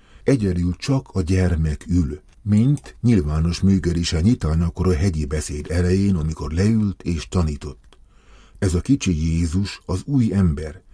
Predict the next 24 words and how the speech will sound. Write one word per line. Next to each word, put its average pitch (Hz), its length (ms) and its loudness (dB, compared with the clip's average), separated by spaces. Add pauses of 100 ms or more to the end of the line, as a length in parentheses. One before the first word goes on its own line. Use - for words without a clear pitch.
(120)
áldó 92 460 2
kezével 90 640 2 (120)
és 90 180 -4
egészen 90 520 0
rendkívüli 82 760 0
összeszedettségével, 82 1500 -4 (120)
ahogy 85 180 -2
picit - 440 -2
előredőlve, 95 960 2
teljes 107 460 -2
lényével 78 580 -2
figyel. 69 520 -8 (360)
Most 135 220 -4
egészen 82 500 -2
Jánosé, 71 760 -4 (320)
aki 85 280 -6
majd 110 320 0
tanúságot 80 760 0
tesz - 220 -6
róla 92 420 0
ajka 92 520 -2 (100)
és 80 200 -6
vére 80 460 -2
szavával. 71 800 -10